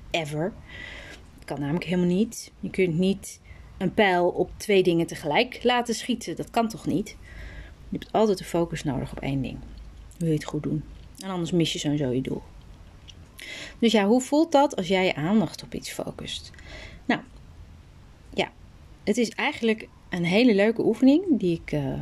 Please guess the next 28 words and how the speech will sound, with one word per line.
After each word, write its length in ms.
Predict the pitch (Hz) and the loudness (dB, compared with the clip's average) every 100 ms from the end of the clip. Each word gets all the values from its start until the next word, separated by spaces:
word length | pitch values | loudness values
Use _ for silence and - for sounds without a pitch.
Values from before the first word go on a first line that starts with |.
| 151 - - | -8 -12 -4
onlangs, 560 | 185 165 156 151 - | 0 2 2 0 -6
eh, 80 | 147 143 147 - | -8 -8 -8 -6
regelmatig, 760 | 175 - 156 175 190 151 - | -6 -2 0 0 -2 -6 -8
eh, 200 | 151 135 139 - - | -6 -4 -6 -8 -12
heb 180 | - 151 | -8 -8
gedaan. 420 | - 139 165 254 - - - - - - - - | -6 -4 -2 -2 -6 -18 -18 -16 -16 -18 -20 -18
Ga 300 | - 277 320 | -2 2 6
eens 360 | 294 262 254 - - - - | 6 6 4 0 -14 -20 -6
het 160 | 202 196 | -4 -2
verschil 600 | 147 - - 302 381 370 | -2 -4 4 6 6 4
voelen 720 | - - 262 269 254 247 254 214 | -2 2 6 8 6 4 0 0
met 540 | 175 160 156 - - | 2 2 0 -6 -10
een 180 | - 131 | -6 -6
vluchtige 500 | - 302 359 294 262 | -2 -2 0 0 0
kus 300 | 247 240 233 | 2 2 0
te 80 | - | -2
geven 400 | - 202 196 - | -2 0 0 0
aan 100 | 185 | -2
je 80 | 180 | 0
partner 540 | - 175 170 165 165 | 0 0 2 0 0
of 120 | - - | -2 -6
je 100 | - | -2
kind. 500 | 175 165 - - - - - - - - - - - - - | 0 0 -2 -6 -8 -20 -18 -18 -18 -20 -20 -20 -20 -18 0
Of 340 | 190 185 - | 2 2 -4
een 200 | 165 165 | -2 -2
kus 340 | - 165 - - | -2 -4 -4 -4
met 200 | 135 - | -4 -6
aandacht. 800 | - 190 139 139 - - - - | -4 -4 -4 -8 -14 -16 -18 -20